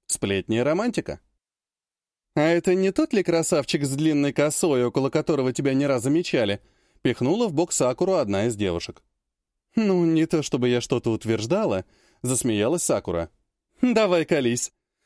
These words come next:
Никто тебя не отпустит, пока не выложишь всю его подноготную», захихикала Прима. Воодушевление пронеслось по послушницам волной, не оставляя ни одной из них безучастной. Волна вызвала гомон сплетниц,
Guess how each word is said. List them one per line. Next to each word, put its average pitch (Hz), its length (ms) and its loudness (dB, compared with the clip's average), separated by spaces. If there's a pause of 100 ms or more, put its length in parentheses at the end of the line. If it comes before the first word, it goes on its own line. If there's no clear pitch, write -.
(120)
Никто 185 360 0
тебя 156 240 0
не 147 100 2
отпустит, 143 600 -2
пока 131 240 0
не 123 120 2
выложишь 196 480 -2
всю 139 260 0
его 151 220 0
подноготную», 107 680 -4 (320)
захихикала 156 640 -2
Прима. 90 340 -4 (840)
Воодушевление 127 840 0
пронеслось 135 540 -2
по 156 100 -4
послушницам 147 760 -2
волной, 117 500 0
не 104 200 0
оставляя 175 500 -2
ни 214 120 -2
одной 120 480 0
из 95 100 -4
них 101 160 -4
безучастной. 90 680 -6 (800)
Волна 190 500 0
вызвала 190 420 0
гомон 175 300 0
сплетниц, 120 760 -4